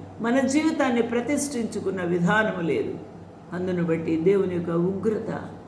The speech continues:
ఆ రోజున ఇశ్రాయేలు వారికి వచ్చింది, ఇప్పుడు ఇశ్రాయేలు వారికి వచ్చింది, ఇప్పుడు విశ్వాసులైన వారి మీద కూడా వస్తూ ఉన్నది.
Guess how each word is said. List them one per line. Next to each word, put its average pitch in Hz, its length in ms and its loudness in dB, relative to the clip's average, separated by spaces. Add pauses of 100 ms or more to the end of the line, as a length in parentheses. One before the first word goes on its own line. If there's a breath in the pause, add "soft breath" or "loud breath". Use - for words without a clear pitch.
(1600)
ఆ 170 120 2
రోజున 175 520 4
ఇశ్రాయేలు 214 500 2
వారికి 175 260 2
వచ్చింది, 151 680 -4 (320)
ఇప్పుడు 262 400 2
ఇశ్రాయేలు 214 580 2
వారికి 180 300 0
వచ్చింది, 156 540 -4 (440)
ఇప్పుడు 175 320 0
విశ్వాసులైన 180 840 2
వారి 170 280 2
మీద 175 240 -2
కూడా 165 240 -2
వస్తూ - 400 -8
ఉన్నది. - 360 -10